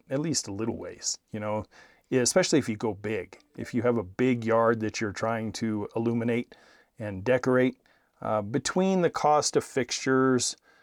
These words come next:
Lord knows copper wire, man, that stuff is really up there now. Uh, as a matter of fact, if you take a minute,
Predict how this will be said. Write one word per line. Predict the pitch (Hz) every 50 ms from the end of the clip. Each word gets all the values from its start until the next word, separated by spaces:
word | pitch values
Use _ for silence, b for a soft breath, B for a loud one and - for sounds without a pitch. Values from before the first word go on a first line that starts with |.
| b b b b b b _
Lord | - 123 139 139 131 120 117
knows | 120 123 120 107 104 -
copper | - - 113 110 101 - 98 92
wire, | 104 117 110 104 95 98 104 101 - _ _ 104 104 110 104 92
man, | - 117 120 107
that | 104 101
stuff | - - - 107 - -
is | - - 85 - - - - -
really | 117 135 131 113 98 90 98
up | 110 - -
there | - 110 - -
now. | 87 92 92 110 - _ _ -
Uh, | - 101 107 104 104 98 - - -
as | 117 107
a | 107
matter | 107 120 135 135 131 110
of | -
fact, | - - - 180 196 165 131 110 - - 139
if | 127 104
you | 95
take | - - - 156 147 -
a | 113
minute, | 110 123 156 180 151 104 104 - -